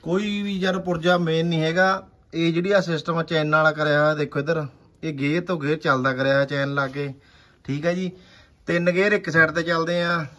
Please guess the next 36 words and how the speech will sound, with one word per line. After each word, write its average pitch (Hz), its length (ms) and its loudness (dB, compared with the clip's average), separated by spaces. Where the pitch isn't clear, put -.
ਜਿਹੜੇ 160 180 -2
ਇੱਧਰਲੇ 170 280 -2
ਤਿੰਨ 170 240 0
gear 170 220 2
ਆ 175 180 2
ਇਹਦੇ 185 360 6
ਆਹ 147 200 4
side 170 220 4
'ਤੇ 170 120 -2
ਚੱਲਦੇ 175 360 2
ਆ, 190 140 2
ਜਿਹੜੇ 143 200 -4
ਤਿੰਨ 165 300 2
ਇੱਧਰਲੇ 170 560 2
ਆ 180 200 2
ਇਹ 165 120 0
ਆਹ 139 180 2
side 135 240 2
'ਤੇ 120 120 -4
ਚੱਲਦੇ 110 400 -4
ਆ। 95 60 -8
ਬਾਕੀ 139 300 -4
ਦਾ 180 100 2
ਬਰਮਾ 139 360 2
ਜਿਹੜਾ 160 160 2
front 143 300 -2
ਆਊਗਰ 139 300 -4
ਕਹਿੰਦੇ 143 220 -2
ਨੇ 165 80 -2
ਆਪਾਂ, 143 360 -4
ਉਹ 156 100 -2
ਦੂਆ 147 260 6
ਹੀ 151 100 2
ਹੁੰਦਾ, 151 320 4
ਆਵੇਂ 143 280 2
ਹੁੰਦਾ। 143 400 0